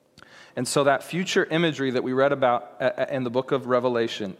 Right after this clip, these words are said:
it symbolizes the complete undoing of the curse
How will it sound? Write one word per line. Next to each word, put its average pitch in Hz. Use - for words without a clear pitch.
it 143
symbolizes 127
the -
complete 165
undoing 165
of 123
the 139
curse -